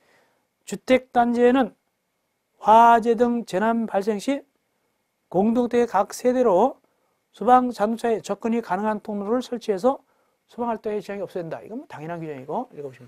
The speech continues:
되고요. 괄호 사 번 옆 페이지입니다. 지하층 활용. 지하층을 다양하게 쓸 수 있어요. 어느 아파트는 지하층을 갖다가 슈퍼마켓 들어있는 데도 있습니다. 아, 이런 식으로 쓸 수 있고, 뭐,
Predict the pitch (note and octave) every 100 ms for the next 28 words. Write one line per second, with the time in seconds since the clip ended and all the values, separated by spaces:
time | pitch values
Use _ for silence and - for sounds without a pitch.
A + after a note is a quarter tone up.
0 | A2+ A#2+ C#3 B3+ - _ _ _ _ _
1 | _ _ _ _ _ _ _ _ _ -
2 | G3+ B3 B3+ A#3+ A#3+ G3 F3+ - F#3 F#3
3 | E3+ F#3 B3 C4 _ _ _ _ _ -
4 | - A#3+ C4+ C4+ B3+ A3+ C#4 F3 - _
5 | _ _ _ _ _ - C#4 C#4+ D#4+ D#4
6 | F#3 A3+ C#4+ C#4+ C#4+ C#4 D4 A#3 G3 F#3
7 | G3 D3+ - A#3 D4 C#4 C#4 C#4+ D4 -
8 | A#3 A#3 B3 A#3 A#3 A3+ A3+ - _ -
9 | D#4+ D4 D4+ B3 G3 A3 G#3 G3 G3+ -
10 | F#3 E3 D3 G#3 D3 D#3 G3 A#3 G#3+ A3+
11 | G3 - E3 D#3+